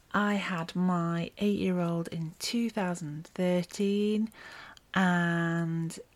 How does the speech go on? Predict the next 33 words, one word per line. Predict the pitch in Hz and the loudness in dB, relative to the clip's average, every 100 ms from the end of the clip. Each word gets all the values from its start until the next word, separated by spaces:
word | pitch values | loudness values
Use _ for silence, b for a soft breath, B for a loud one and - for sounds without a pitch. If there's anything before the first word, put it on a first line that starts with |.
| - - | -14 -6
he | 185 165 | -2 -2
was | 165 | -2
my | 156 156 - | -4 -6 -8
first | - 202 196 - | 0 4 4 0
child. | - 185 185 185 180 180 - B B B - | 0 4 6 6 4 2 0 B B B -2
I | |
had | 170 180 - | 2 2 0
I | 180 180 | 0 0
V | 175 170 | 2 0
F | 165 160 - | 0 -4 -8
to | - | -6
have | 165 156 170 | -4 -4 -4
him, | 180 160 160 165 | -4 -4 -2 -4
so | - 160 | -4 -6
he | 160 160 | -4 -4
was | 156 151 - B B B | -4 -6 -10 B B B
super, | - - 226 220 196 | 0 6 6 6 2
super | - 165 - | 0 -2 -2
special | - - - 170 | -4 -4 -2 -4
when | 160 | -4
he | 156 | -4
arrived, | 156 170 170 165 170 165 165 - B B B B - | -4 0 2 2 0 0 -2 -6 B B B B -8
and | - 180 170 165 160 165 170 170 190 - - - | 0 2 2 2 2 0 0 -4 -12 -18 -16 -2
I | 160 | 0
was | 160 160 | 0 -2
just | - 160 | -4 -6
obsessed, | - - 180 165 - | -4 4 6 6 0
going | 165 160 | -2 -2
to | 170 | 0
baby | 165 170 | 0 0
classes | 165 - - 165 165 | -2 -6 -6 -6 -6
every | 156 - 170 | -6 -6 -6
day | - 180 175 175 170 175 | 0 2 4 4 2 0